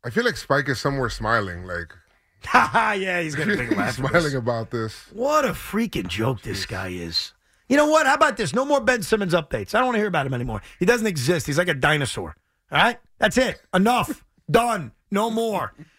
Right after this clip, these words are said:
Speaker 2: And Jacques, congrats on the extension. How about you win a freaking game? Jacques Vaughn and Josh Hart.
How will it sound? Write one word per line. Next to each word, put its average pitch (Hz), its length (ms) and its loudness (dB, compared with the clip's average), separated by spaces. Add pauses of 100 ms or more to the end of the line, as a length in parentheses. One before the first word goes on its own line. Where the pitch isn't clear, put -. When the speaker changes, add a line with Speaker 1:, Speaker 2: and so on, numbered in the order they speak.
(160)
Speaker 2:
And 196 200 0
Jacques, 214 560 2
congrats 220 420 0
on 233 140 4
the 208 100 0
extension. 196 520 0
How 180 80 6
about 196 180 2
you 180 80 -2
win 185 120 0
a 156 40 -2
freaking 143 400 -4
game? 131 260 -2 (640)
Jacques 233 300 2
Vaughn 240 280 2
and 190 100 -2
Josh 196 280 2
Hart. 156 320 0